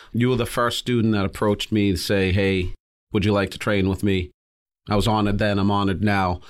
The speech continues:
And you're right, when we first started, it was in my basement, has a rug,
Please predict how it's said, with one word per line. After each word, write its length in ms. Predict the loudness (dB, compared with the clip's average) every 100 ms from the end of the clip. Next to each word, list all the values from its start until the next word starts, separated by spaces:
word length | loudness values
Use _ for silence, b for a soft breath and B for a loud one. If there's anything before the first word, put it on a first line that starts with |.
| B B B
And 160 | 0 0
you're 80 |
right, 300 | 2 0 0
when 120 | 0 0
we 120 | 0
first 320 | -2 -2 -2
started, 360 | -2 0 0 0
it 120 | 0
was 420 | 0 0 -4 -8 -4
in 180 | 0 0
my 140 | 0
basement, 640 | 0 -2 -2 0 0 -2 -6 -20 _ _ -4
has 220 | 0 0
a 60 | 0
rug, 460 | 0 0 0 -2